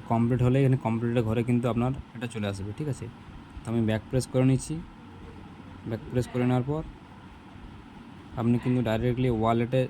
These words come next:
চেক করতে পারেন, ওয়ালেটে চলে আসবে বা ওপরে নোটিফিকেশান আসবে যে আপনি টাকাটা পেয়েছেন কি না, ঠিক আছে? এভাবে আপনি ট্রানজ্যাকশন হিস্ট্রিতে যেয়ে চেক করবেন। তো এখনও টাকাটা দেয়নি, তো এইভাবে আপনারা কিন্তু অ্যাঞ্জেল ওয়ানটা কমপ্লিট করুন আর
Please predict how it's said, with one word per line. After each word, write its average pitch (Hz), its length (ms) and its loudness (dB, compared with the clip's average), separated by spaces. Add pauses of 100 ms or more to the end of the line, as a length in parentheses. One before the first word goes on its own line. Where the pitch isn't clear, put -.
(160)
চেক 113 200 -2
করতে 127 260 -2
পারেন, 127 380 0
ওয়ালেটে 113 280 0
চলে 110 180 -2
আসবে 117 180 2
বা 120 140 2
ওপরে 113 220 0
নোটিফিকেশান 117 500 2
আসবে 117 320 0
যে 123 100 -4
আপনি 113 120 -2
টাকাটা 110 280 -2
পেয়েছেন 110 380 -2
কি 120 100 -4
না, 123 160 -2
ঠিক 180 120 -8
আছে? 131 160 -6 (540)
এভাবে 117 280 2
আপনি 120 260 2 (480)
ট্রানজ্যাকশন 120 280 4
হিস্ট্রিতে 123 360 -2
যেয়ে 123 360 2
চেক 117 240 -4
করবেন। 104 240 -2 (840)
তো 110 60 -2
এখনও 123 260 2
টাকাটা 120 320 2
দেয়নি, 113 360 2
তো 131 80 -6
এইভাবে 113 300 0
আপনারা 120 240 2
কিন্তু 123 380 0
অ্যাঞ্জেল 113 280 0
ওয়ানটা 120 240 4
কমপ্লিট 110 400 -2
করুন 147 220 0 (600)
আর 117 220 2